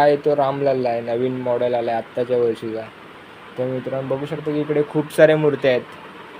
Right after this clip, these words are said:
हा इकडे बघू शकता की हवेतला गणपती आहे, हवेत बनवायचा आहे, बनवलेला आहे म्हणजे रेडी झालेला आहे तो.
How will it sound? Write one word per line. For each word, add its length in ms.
हा 100
इकडे 340
बघू 220
शकता 260
की 120
हवेतला 540
गणपती 440
आहे, 100
हवेत 280
बनवायचा 500
आहे, 120
बनवलेला 440
आहे 60
म्हणजे 200
रेडी 240
झालेला 300
आहे 80
तो. 200